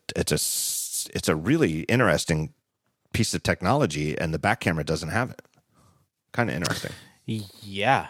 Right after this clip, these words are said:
Speaker 2: that's true. I didn't think about that either. I, that, that makes total sense. I mean, I, I think that I, it's never leapfrogged it. It has come
Speaker 1: Right.
Speaker 2: on parity at some point, I think.
Speaker 1: Right.
Speaker 2: Like, and remember too that, like, uh, we, you know,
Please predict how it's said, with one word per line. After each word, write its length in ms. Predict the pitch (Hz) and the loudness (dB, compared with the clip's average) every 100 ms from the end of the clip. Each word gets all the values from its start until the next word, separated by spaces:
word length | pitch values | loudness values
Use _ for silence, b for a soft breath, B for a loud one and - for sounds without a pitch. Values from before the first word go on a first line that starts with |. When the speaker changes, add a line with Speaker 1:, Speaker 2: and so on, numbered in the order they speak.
| - | -10
Speaker 2:
that's 400 | 107 123 - - | -2 -2 -2 -8
true. 300 | - 147 131 | 0 2 2
I 100 | 95 | 2
didn't 260 | 110 123 117 | 0 -2 -2
think 180 | 131 117 | -4 0
about 180 | 120 | 0
that 100 | 131 | 2
either. 340 | 123 135 110 92 | 4 4 2 0
I, 160 | 113 - - _ - | 0 -2 -6 _ -2
that, 220 | 113 117 | -2 -2
that 140 | 127 | -2
makes 260 | 123 127 - | 0 0 0
total 240 | 139 131 | 0 0
sense. 400 | - 143 135 - _ b b b | 2 0 0 -10 _ b b b
I 140 | 113 120 | 0 4
mean, 100 | 127 | 6
I, 300 | 131 117 110 _ - | 4 0 -4 _ -6
I 80 | - | -6
think 260 | - 156 | -2 -2
that 220 | 151 135 - _ b b b b | 2 2 0 _ b b b b
I, 100 | 143 | 0
it's 260 | 180 160 | 2 2
never 260 | 139 165 151 | 4 4 6
leapfrogged 580 | 117 117 - 95 85 - | 4 0 -2 -6 -6 -16
it. 80 | - _ | -20 _
It 100 | 123 | -2
has 100 | 127 | 0
come 260 | - 165 139 | 4 4 6
Speaker 1:
Right. 80 | |
Speaker 2:
on 160 | 123 107 - _ _ _ _ - | 4 2 -8 _ _ _ _ -4
parity 920 | - 110 120 131 139 156 170 175 - - | 0 2 4 4 2 0 -2 -6 -8 -8
at 160 | 147 151 | -6 -6
some 260 | - 180 180 | -2 0 2
point, 260 | 185 180 | 0 0
I 60 | 139 | -2
think. 520 | 135 - 147 175 - - | -4 -2 -2 -2 -8 -4
Speaker 1:
Right. 160 | - - B B | -2 -2 B B
Speaker 2:
Like, 140 | 143 143 | 2 2
and 180 | 160 165 | 0 -2
remember 400 | 160 170 190 202 | 0 4 4 4
too 240 | 151 160 151 | 2 2 4
that, 120 | 135 | 4
like, 220 | 117 113 | 4 0
uh, 100 | 110 110 | -2 -4
we, 140 | 110 | -6
you 120 | 107 101 | -8 -8
know, 160 | 92 | -10